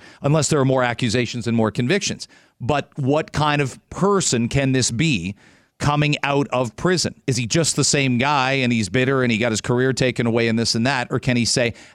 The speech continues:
"I can pour every," you know what, what, what being part of a family does. It changes you. You make sacrifices.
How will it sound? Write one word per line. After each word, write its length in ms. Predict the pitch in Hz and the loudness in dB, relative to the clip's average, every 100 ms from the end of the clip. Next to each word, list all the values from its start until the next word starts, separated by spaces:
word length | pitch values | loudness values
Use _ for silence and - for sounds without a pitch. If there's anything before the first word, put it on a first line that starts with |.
| - | -6
"I 120 | 147 | -4
can 180 | 151 143 | -2 0
pour 200 | 139 135 | 0 0
every," 300 | 151 147 147 156 | 0 0 -2 0
you 160 | 165 | 0
know 160 | 190 143 | 2 2
what, 180 | 120 123 | 0 0
what, 220 | 120 123 - | -2 -2 -2
what 220 | 123 110 | -2 0
being 180 | 127 107 | 0 0
part 220 | 123 110 | 0 0
of 80 | 95 | -2
a 40 | |
family 460 | - 117 120 113 98 | -2 -2 0 0 0
does. 380 | 78 82 131 - - | -2 -4 -6 -8 -6
It 100 | 190 | -4
changes 500 | - 135 113 101 90 | 0 0 0 0 -2
you. 220 | 92 123 170 | -2 -4 0
You 120 | 151 | 0
make 200 | 151 120 | 0 0
sacrifices. 920 | - 117 107 113 - 101 107 160 143 | 0 -2 -2 -4 -2 -2 -2 -2 -6